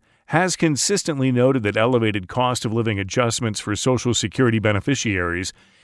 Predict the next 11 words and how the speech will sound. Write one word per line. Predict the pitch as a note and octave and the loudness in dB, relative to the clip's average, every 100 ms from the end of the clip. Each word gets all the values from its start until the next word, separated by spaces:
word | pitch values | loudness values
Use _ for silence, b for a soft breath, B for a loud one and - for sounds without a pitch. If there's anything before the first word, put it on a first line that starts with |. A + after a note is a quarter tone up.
| b | b
in | E3 | 2
addition | E3 F3 E3 E3+ D3+ | 6 6 4 2 0
to | - A3 | 0 2
the | C3 G#2+ | 2 2
aforementioned | - A2+ G#2 G2 F2 G2 F#2 | 2 0 2 0 -2 -4 -2
weather | G2 F#2+ | -2 -2
impacts | G#2 G2+ G2+ G2 B2 - | -4 -6 -2 -2 -2 -2
on | A#2+ | -2
the | G2 | 0
labor | G2 F#2+ | 0 -2
market, | F#2 F2+ - | 0 -2 -2